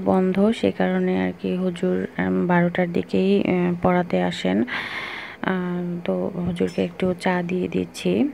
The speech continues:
রান্না বাড়ার ফাঁকে আর নাস্তাপাতি কিছু বানাতে পারলাম না, আর হুজুর রং চা খায়, তো সে কারণে রং চা আর বিস্কুট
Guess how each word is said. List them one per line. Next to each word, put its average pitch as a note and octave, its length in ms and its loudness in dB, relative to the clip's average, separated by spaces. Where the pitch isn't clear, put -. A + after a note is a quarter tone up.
রান্না F3+ 460 2
বাড়ার F#3 280 0
ফাঁকে F3 440 -2
আর F3 380 0
নাস্তাপাতি F3 580 -2
কিছু F3+ 280 -2
বানাতে F3 400 2
পারলাম F3 400 2
না, F#3 200 2
আর F3 240 2
হুজুর F#3 480 2
রং F3+ 320 4
চা F#3+ 180 -2
খায়, F3+ 500 0
তো F3 160 0
সে F3 140 -4
কারণে F3 300 2
রং E3+ 220 2
চা E3+ 540 0
আর E3+ 320 2
বিস্কুট E3 440 -2